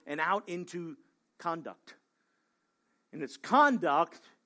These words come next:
that is fleshed out, lived out, done by those who have been captivated by Christ and who've been transformed by the gospel.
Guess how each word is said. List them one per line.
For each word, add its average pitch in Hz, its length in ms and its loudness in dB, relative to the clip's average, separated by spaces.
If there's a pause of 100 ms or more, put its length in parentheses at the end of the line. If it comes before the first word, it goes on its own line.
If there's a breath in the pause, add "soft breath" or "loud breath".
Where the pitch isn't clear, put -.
(920)
that 170 360 0
is 170 440 -4
fleshed - 440 -4
out, 185 260 0
lived 185 380 2
out, 170 400 0
done 220 320 2
by 127 640 0 (120)
those 160 440 -6
who 185 260 -14 (320 soft breath)
have 131 120 -10
been 131 120 -4
captivated 139 720 -6
by 120 120 -8
Christ 123 540 -16
and 151 80 -14
who've 127 140 -12
been 123 140 -8
transformed 127 640 -12
by 104 140 -10
the 110 100 -14
gospel. 110 460 -12